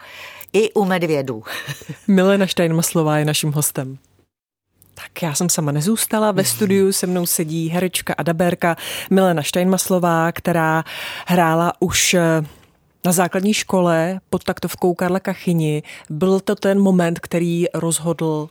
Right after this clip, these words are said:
Speaker 2: o tom, že půjdete na damu, že budete herečkou?
Speaker 1: Ne.
Speaker 2: Byla jste rozhodnutá už mnohem dříve?
Speaker 1: Ne. Daleko později, až na gymnáziu. Protože tam tenhle ten koníček nějak vytlačil ty ostatní.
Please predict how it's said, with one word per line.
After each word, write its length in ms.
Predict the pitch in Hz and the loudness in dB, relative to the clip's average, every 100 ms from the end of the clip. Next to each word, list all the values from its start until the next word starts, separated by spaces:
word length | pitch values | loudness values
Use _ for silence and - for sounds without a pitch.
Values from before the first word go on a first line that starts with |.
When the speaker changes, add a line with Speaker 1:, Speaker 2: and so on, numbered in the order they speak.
| - | -8
Speaker 2:
o 80 | |
tom, 400 | 170 - 156 156 | -8 -4 -4 -4
že 100 | 151 | -6
půjdete 360 | 151 165 151 175 | -6 -4 -4 -2
na 100 | 175 | -2
damu, 340 | 156 151 139 | 0 -2 -4
že 100 | 135 | -6
budete 260 | 147 147 156 | -6 -6 -4
herečkou? 640 | 156 143 - - 170 156 170 - | -6 -6 -10 -6 -6 -6 -12 -10
Speaker 1:
Ne. 160 | 165 160 - _ - | -6 -6 -8 _ -4
Speaker 2:
Byla 120 | 185 | -2
jste 140 | 160 202 | 0 2
rozhodnutá 360 | 185 190 190 | 2 2 2
už 100 | 185 | 2
mnohem 260 | 196 196 190 | 2 2 2
dříve? 420 | 175 196 214 214 | 2 0 -2 -6
Speaker 1:
Ne. 200 | 190 185 - _ _ _ _ - - - - | -4 -4 -4 _ _ _ _ -20 -20 -20 -14
Daleko 360 | 160 175 170 190 | -4 -2 -2 -4
později, 460 | 190 175 165 175 | -2 -6 -4 -4
až 140 | 147 156 | -4 -8
na 100 | 151 | -6
gymnáziu. 640 | 147 156 143 131 117 110 - _ - _ - _ | -4 -2 -2 -4 -8 -10 -16 _ -20 _ -20 _
Protože 760 | - - - 165 156 170 170 160 - | -10 -10 -6 -6 -4 -4 -4 -6 -6
tam 260 | 156 160 | -8 -8
tenhle 380 | 165 - 165 170 | -10 -12 -10 -8
ten 200 | 170 175 | -8 -8
koníček 760 | 170 160 156 147 - 170 180 - _ _ _ _ _ _ _ _ _ - | -8 -8 -6 -8 -8 -8 -10 -18 _ _ _ _ _ _ _ _ _ -10
nějak 300 | 151 156 147 | -6 -6 -6
vytlačil 560 | 151 156 151 - 165 | -6 -6 -6 -6 -6
ty 140 | 165 175 | -4 -4
ostatní. 600 | 151 147 143 147 139 | -4 -6 -8 -10 -14